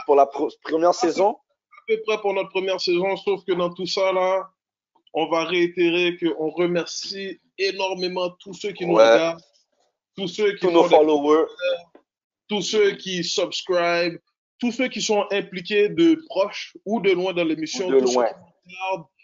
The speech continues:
Speaker 2: Yo, à partir du moment là que tu fais partie de la famille Technical Foul Podcast,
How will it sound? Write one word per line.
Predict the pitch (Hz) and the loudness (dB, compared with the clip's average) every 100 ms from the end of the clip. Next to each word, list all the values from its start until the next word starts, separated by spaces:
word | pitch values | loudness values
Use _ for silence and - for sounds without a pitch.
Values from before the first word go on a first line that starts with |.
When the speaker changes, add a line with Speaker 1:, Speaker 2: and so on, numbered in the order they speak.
| _ _ | _ _
Speaker 2:
Yo, | 262 202 - - _ _ _ _ _ - | 2 2 -2 -12 _ _ _ _ _ -2
à | 180 | 0
partir | 226 220 269 | 0 -2 -6
du | 202 | -6
moment | 185 202 214 | -4 -2 0
là | 214 196 | -2 -2
que | 190 170 | 0 -2
tu | 160 - | -2 -4
fais | 185 | -4
partie | 185 165 175 | -2 -6 -6
de | 160 | -6
la | 147 | -4
famille | 160 160 160 | -4 -2 -2
Technical | 175 147 156 156 147 - | -2 -4 -4 -4 -4 -2
Foul | 156 151 | -2 -2
Podcast, | 147 - 151 147 160 - - | -4 -4 -4 -4 -4 -8 -12